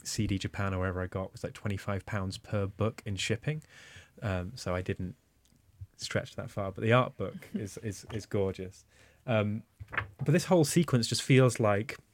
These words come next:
Speaker 1: in a similar way to Spirited Away, the opening up of the brain, so many beautiful images and moments and ideas from that mysterious golden gate that he sees, all the way to the, the house that's in a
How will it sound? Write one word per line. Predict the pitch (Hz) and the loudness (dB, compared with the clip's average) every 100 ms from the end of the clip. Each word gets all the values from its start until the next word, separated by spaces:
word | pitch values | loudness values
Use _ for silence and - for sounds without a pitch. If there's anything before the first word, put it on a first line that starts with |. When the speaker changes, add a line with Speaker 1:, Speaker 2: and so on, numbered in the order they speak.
| _ _ _ _ _ - | _ _ _ _ _ 4
Speaker 1:
in | 123 | 6
a | |
similar | 113 123 | 6 6
way | 117 | 6
to | 113 | 4
Spirited | - 110 - | 4 4 4
Away, | 110 107 101 | 4 4 6
the | 110 | 6
opening | 117 120 107 | 6 6 0
up | 101 | 0
of | 104 | -2
the | |
brain, | 107 101 95 92 95 - _ | 0 0 0 -4 -8 -14 _
so | - - - 127 | -2 2 6 6
many | 113 104 101 95 - _ | 6 4 2 0 -6 _
beautiful | - 104 - 110 107 | -2 0 -2 -2 0
images | 110 104 - 95 95 | 2 0 0 -2 -2
and | 110 101 | -6 -2
moments | 101 101 98 98 | -2 -2 -4 -6
and | 104 | -4
ideas | 95 92 98 92 90 | -4 -4 -2 -4 -6
from | - 147 165 | -2 2 4
that | 139 104 - - - | 4 2 0 -6 -4
mysterious | 110 - 113 107 101 | -2 2 4 4 2
golden | - 101 98 95 | 2 2 2 -2
gate | 98 95 113 | 0 0 -2
that | - | -6
he | 95 | -6
sees, | 98 101 90 90 101 - - - - - _ _ - | -6 -6 -6 -8 -12 -18 -20 -20 -20 -20 _ _ 2
all | 110 | 4
the | 107 | 4
way | 101 95 | 2 0
to | - - 101 95 95 _ _ - | -2 -4 -2 -2 -6 _ _ -4
the, | 107 95 92 95 _ _ _ _ _ _ _ | 0 0 -2 -6 _ _ _ _ _ _ _
the | 104 | -6
house | - 110 98 - | 0 2 2 -2
that's | - - - | -8 -6 -4
in | 98 | -4
a | 92 90 | -4 -6